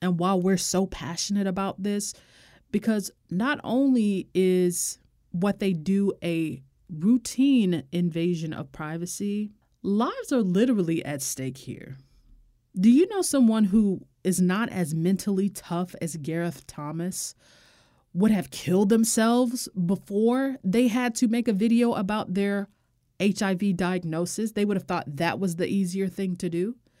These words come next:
than for him to make a video, as brave as he is, talking about it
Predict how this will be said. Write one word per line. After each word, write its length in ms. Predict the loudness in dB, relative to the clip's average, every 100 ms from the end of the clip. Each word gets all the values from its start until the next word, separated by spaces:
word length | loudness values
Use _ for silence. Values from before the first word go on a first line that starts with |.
| _ -20 -8
than 280 | 0 2 2
for 180 | 0 0
him 280 | 2 2
to 140 | 2 0
make 240 | 0 0
a 60 | 0
video, 680 | 2 2 2 2 2 0 -4 _ _ _ _
as 180 | -2 -2
brave 380 | 0 2 4 4
as 140 | 2
he 420 | 2 0 2 2
is, 360 | 4 2 -2 -12 _ _ _ -10
talking 420 | -6 -4 -2 -2
about 360 | 0 0 -2
it 200 | -2 -6